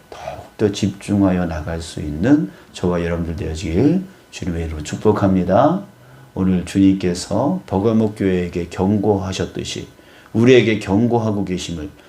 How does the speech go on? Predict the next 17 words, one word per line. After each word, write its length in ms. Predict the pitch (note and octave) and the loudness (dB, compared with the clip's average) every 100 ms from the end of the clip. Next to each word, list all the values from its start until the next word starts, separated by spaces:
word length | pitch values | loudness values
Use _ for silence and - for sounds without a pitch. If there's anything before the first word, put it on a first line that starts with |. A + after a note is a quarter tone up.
| - | -6
나에게 520 | F#2+ F2+ A2 B2 C3 | 0 4 6 6 4
경고하고 680 | B2+ G2 A#2 A#2+ B2 G#2+ A2+ | 2 2 2 4 2 2 0
계심을 680 | F#2+ F#2 F2 F#2 C#3+ A2 - - - - | 0 0 0 2 2 2 -4 -16 -20 -14
여러분들 280 | D#2 D2 D2+ | -12 -10 -4
깨닫는 600 | A2 A#2 G2+ F2 D#2+ - - - | 0 2 2 0 -4 -10 -16 -18
저와 320 | - F2 F2 | -6 -2 -2
여러분들 300 | E2+ D#2+ E2 | -2 -4 -6
되어지길 440 | E2 D#2+ D#2+ D#2 | -8 -8 -8 -8
주님의 340 | - F2+ E2+ E2 | -6 -2 0 -2
이름으로 260 | D#2+ D#2 | -4 -6
축복합니다. 1000 | D#2+ - - A#2 A2 G2+ F2 E2+ F#2 G2+ - - - - - | -8 -8 0 2 2 2 0 -2 -8 -10 -14 -20 -20 -20 -14
오늘도 640 | - F2 F2 E2 E2+ E2+ G2 - - | -6 -4 -2 -2 -2 -2 -6 -12 -4
이 140 | - A#2+ | 4 6
말씀을 880 | F2+ F#2 G2 - F#2+ F2 A2 D3 F3+ - | 6 4 0 -2 -2 0 2 0 0 -8
근거로 420 | G#2 G2+ G2 F2+ | -4 -2 0 -2
삼아서 580 | F2+ G2 F2 E2+ - - | -4 -4 -4 -6 -10 -10
주님께 720 | - A2 G#2 - E2+ G#2 D3+ | 0 2 2 2 0 0 0